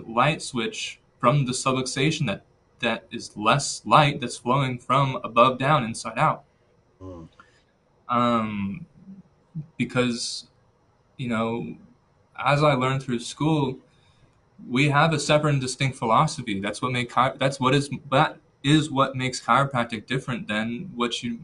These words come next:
Speaker 1: what you mentioned from, from P Ts and, and D Os. They, they do manipulations. And, you know, I don't deny, you know, if I'm doing a, a side posture adjustment, I, it li-, it is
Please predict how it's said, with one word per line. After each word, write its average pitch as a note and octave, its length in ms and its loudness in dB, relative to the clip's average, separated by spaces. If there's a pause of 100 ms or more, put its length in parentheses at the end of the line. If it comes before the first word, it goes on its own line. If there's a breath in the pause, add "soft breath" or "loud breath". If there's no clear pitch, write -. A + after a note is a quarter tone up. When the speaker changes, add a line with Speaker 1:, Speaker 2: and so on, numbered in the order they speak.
Speaker 1:
what A2+ 200 -8
you A#2 80 -8
mentioned A#2+ 460 -2
from, G#2+ 420 -8 (120)
from A2 180 -8
P A2+ 200 -2
Ts C3+ 400 0
and, G2+ 180 -2
and G#2+ 160 -6
D G#2+ 180 -2
Os. D3 240 0
They, G#2 160 -8 (160)
they G#2+ 140 -4
do B2+ 180 0
manipulations. C3+ 920 -2 (1040 soft breath)
And, A2+ 580 -2 (140)
you A#2 140 -8
know, A2+ 180 2
I A#2+ 140 2
don't F3 200 4
deny, C3+ 580 2 (120)
you B2+ 140 -8
know, G#2+ 160 -2
if A#2 100 -8
I'm B2 160 0
doing B2 300 -2
a, A#2 140 -4
a A2+ 120 -14
side A#2 320 2
posture A#2+ 400 -2
adjustment, A#2 560 -2 (960 soft breath)
I, A#2 260 -2
it A#2+ 240 0 (220)
li-, C3+ 260 4
it C#3+ 200 -2
is - 600 4